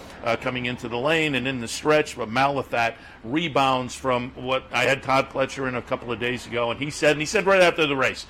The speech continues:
Malathat, given the situation in the Shoe V that day, very hot, very humid, he thought she was a little bit listless in there. She still ran well in the Shoe V. She ran better yesterday.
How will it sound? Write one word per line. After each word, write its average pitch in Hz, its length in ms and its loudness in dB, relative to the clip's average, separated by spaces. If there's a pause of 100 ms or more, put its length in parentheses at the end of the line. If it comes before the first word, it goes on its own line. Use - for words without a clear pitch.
(200)
Malathat, 156 640 4
given 147 200 -2
the 135 80 -4
situation 139 640 0
in 123 80 -4
the 113 80 -6
Shoe 143 260 -2
V 131 240 0
that 143 260 0
day, 139 280 0 (240)
very 156 320 4
hot, 117 320 2
very 156 240 4
humid, 131 400 -4
he 143 100 -2
thought 139 260 0
she - 140 -10
was 135 160 -6
a 131 60 -6
little 123 160 -8
bit 120 160 -8
listless 147 440 0
in 135 120 -6
there. 139 180 0 (200)
She - 160 -4
still 247 260 6
ran 165 260 6
well 180 200 8
in 170 80 0
the 135 60 -4
Shoe 127 240 0
V. 117 280 0 (180)
She 139 160 -8
ran 135 220 -2
better 110 260 0
yesterday. 95 640 -8